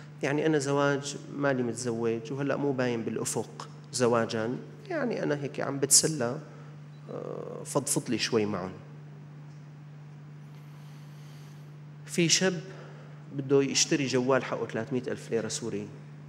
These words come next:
ما معه. قالوا له: "في قرض تاخده وبتدفع عليه اثنين بالمية بس." فقال لك: "أخي أنا والله مضطر، يعني حابب أشتري هذا الجوال، عندي جوال عادي بس حابب أشتري هذا الجوال الثقيل تبع ثلاثمية،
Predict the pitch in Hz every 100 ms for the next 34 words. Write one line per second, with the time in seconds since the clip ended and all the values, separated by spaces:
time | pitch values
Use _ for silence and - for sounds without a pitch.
0 | - - - - - - - 147 127 90
1 | 101 - - - - - - - - -
2 | - - - - 143 151 175 156 143 147
3 | - - - - - - - - - -
4 | 156 131 - 147 123 120 - - - 139
5 | 127 113 113 120 - - - - - 160
6 | - 175 - 123 139 143 139 143 - -
7 | - 147 120 107 104 101 104 107 - -
8 | - - - - - - - - 185 170
9 | - 170 - 151 175 151 117 113 - -
10 | 113 117 127 147 160 151 107 - - 113
11 | 110 107 104 113 113 127 160 139 120 120
12 | 120 104 113 123 151 - 165 127 - 160
13 | 127 110 110 107 110 117 107 101 - 110
14 | 110 104 113 104 123 127